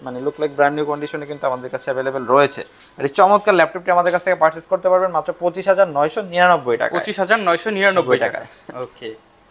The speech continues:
Speaker 1: এবং তারপরে যে ল্যাপটপ দেখাবো, ওয়ার্ক স্টেশন সিরিজ, জেটবুক।
Speaker 2: আচ্ছা, যারা কিনা সার্ভার করার জন্য পিসি নিতে চান,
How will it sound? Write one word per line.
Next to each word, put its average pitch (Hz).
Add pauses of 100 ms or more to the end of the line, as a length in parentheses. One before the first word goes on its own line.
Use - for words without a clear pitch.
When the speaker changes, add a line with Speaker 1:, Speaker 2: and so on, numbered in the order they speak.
(220)
Speaker 1:
এবং 131
তারপরে 170
যে 180
ল্যাপটপ 151
দেখাবো, 139
ওয়ার্ক 139
স্টেশন 151
সিরিজ, 104 (420)
জেটবুক। 131 (680)
Speaker 2:
আচ্ছা, - (200)
যারা 135
কিনা 180
সার্ভার 190
করার 190
জন্য 180
পিসি 185
নিতে 180
চান, 175